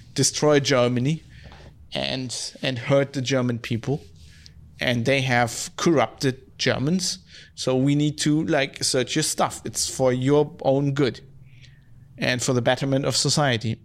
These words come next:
That's basically what this is, except they're now saying, "Well, it's evil child pornography." Um, and it's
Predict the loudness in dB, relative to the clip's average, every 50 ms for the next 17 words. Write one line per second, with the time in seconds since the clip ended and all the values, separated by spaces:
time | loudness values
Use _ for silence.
0 | -8 -2 0 0 0 0 0 0 0 0 0 -2 0 0 2 2 2 2 2 4
1 | 2 2 4 4 2 2 2 0 -6 -8 -8 -4 0 0 0 0 0 0 0 2
2 | 2 2 2 2 2 2 2 2 2 2 2 2 2 0 -2 -2 -2 -2 -4 -6
3 | -10 -6 -4 -2 0 0 0 0 0 2 2 0 0 -2 -6 -6 -4 -2 -2 -2
4 | -2 -2 -4 -8 -10 -16 -18 -20 -20 -20 -20 -20 -20 -20 -20 -20 -20 -20 -20 -20
5 | -20 -20 -20 -20 -20 -20 -20 -20 -20 -20 -20 -20 -20 -20 _ -4 -2 0 2 2
6 | 2 0 -2 -4 -4 -4 -2 0 0 0 0 -2 -2 -2 -4 -6